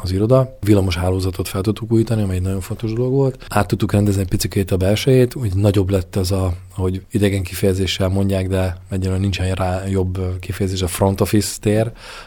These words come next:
ahol ugye a vendégek megfordulnak, ugye nekünk van egy picike helyi termékboltunk is kialakítva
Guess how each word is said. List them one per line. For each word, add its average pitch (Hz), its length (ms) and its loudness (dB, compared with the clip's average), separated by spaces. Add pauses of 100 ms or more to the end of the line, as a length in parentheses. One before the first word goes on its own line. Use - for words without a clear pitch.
ahol 95 260 0
ugye 92 240 0 (140)
a 98 80 -2
vendégek 101 400 0
megfordulnak, 117 720 2
ugye 92 140 -2
nekünk 95 300 -2
van 101 80 0
egy 92 100 0
picike 101 360 -4
helyi 92 360 2
termékboltunk 98 720 0
is 98 100 -6
kialakítva 110 640 -2